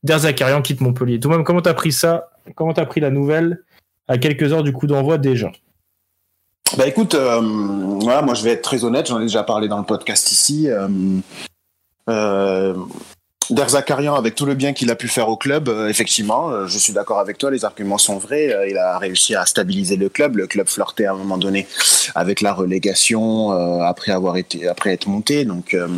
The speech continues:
Speaker 2: après la, l'après Girard,
Speaker 1: Mm.
Speaker 2: a été compliqué, a été compliqué à gérer pour Montpellier.
Speaker 1: Tu
Speaker 2: Derzakarian
Speaker 1: peux
Speaker 2: est
Speaker 1: nommer
Speaker 2: venu
Speaker 1: Frédéric Hans,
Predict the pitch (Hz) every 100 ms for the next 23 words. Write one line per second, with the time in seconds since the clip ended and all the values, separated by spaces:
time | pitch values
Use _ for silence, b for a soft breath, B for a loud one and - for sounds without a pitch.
0 | 90 - B 82 - 127 110 98 107 104
1 | 113 101 107 113 151 107 82 - - _
2 | _ _ _ 135 139 - 214 247 - -
3 | 117 110 107 101 104 117 110 113 120 107
4 | 104 107 104 101 98 92 101 131 - -
5 | - - - 101 107 165 170 165 170 175
6 | - 175 156 143 131 - 151